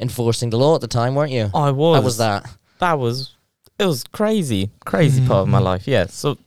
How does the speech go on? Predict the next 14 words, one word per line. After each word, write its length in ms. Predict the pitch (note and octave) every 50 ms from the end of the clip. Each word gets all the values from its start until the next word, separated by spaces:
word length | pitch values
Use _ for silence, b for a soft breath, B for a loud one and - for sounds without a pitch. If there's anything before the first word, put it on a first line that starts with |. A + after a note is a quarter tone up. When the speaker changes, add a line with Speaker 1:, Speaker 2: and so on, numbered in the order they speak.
| _ -
Speaker 2:
lockdown 420 | E3+ G#3 G3 - - D3+ C3+ A#2+
didn't 160 | A#2 B2 A2 G2+
affect 240 | G2+ - - -
me 100 | G2+ G2
at 60 | G#2 F#2+
all 220 | F#2 G2 F#2 G2 A2 -
'cause 120 | _ - -
I 40 | F#2
was 100 | E2+ -
still 180 | - G2 F#2+
going 180 | F#2 F#2 F2+ F2+
into 180 | F2+ F2+ -
work, 200 | G2 F#2+ F#2+ F#2 - F#2+
obviously. 440 | G2 G2 F#2+ F#2 - - G2 F#2+